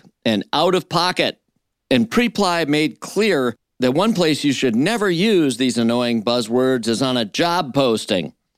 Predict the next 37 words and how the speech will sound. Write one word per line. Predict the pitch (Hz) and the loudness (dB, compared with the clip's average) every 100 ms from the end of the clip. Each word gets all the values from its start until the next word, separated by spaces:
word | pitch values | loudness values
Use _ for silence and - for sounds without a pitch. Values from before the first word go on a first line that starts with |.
| _ - | _ -6
The | |
survey | 107 175 160 151 135 | 0 2 2 2 0
highlighted | 156 160 160 147 131 | 0 0 0 -2 -2
phrases | 170 175 156 139 117 98 | 0 2 2 0 0 -2
that | 117 | -2
should | - 117 | 0 0
never | 147 247 226 | 0 0 0
be | 160 131 | 0 2
used | 117 110 107 | 2 0 0
in | 104 | -2
job | 101 110 110 95 | 0 -2 -4 -2
postings, | 127 120 - 147 120 | -2 0 0 -2 0
with | 113 - | -2 0
fifty-five | 180 180 170 151 151 147 | -4 -2 -2 -2 -2 -2
percent | 139 117 - 175 170 147 - | -2 -2 0 0 0 -2 -4
saying | - 139 143 147 135 | -2 0 0 0 0
that | 110 - | 0 0
they | 147 160 | 0 0
view | 143 165 | 2 0
buzzwords | 120 143 175 139 156 165 175 127 | 0 0 0 0 0 2 0 0
in | 123 110 | 0 0
job | 127 143 156 131 | 0 -2 -2 -2
postings | 156 151 - 143 135 | 0 0 0 -2 -2
very | 107 160 175 151 143 | -2 0 0 0 0
negatively. | 139 160 165 156 135 113 104 - _ _ - | 0 0 0 0 0 -2 -2 -4 _ _ -2
Among | 131 127 | 0 2
the | 120 | 2
worst | 151 160 143 | 2 0 -2
offenders | 151 160 170 170 | -2 0 0 0
in | 165 | -2
job | 143 170 175 160 | 0 0 -2 -2
postings, | 190 190 - 202 196 - _ _ _ | 0 0 -2 -2 -2 -6 _ _ _
fast-paced | 151 170 - 165 170 165 | 0 0 -2 0 0 0
environment | 131 113 127 160 170 180 170 - _ _ | 0 2 2 0 0 -2 -4 -14 _ _
and | - 104 104 | -2 0 2
rock | 139 165 | 0 -2
star. | - 131 107 80 | -2 -2 0 -2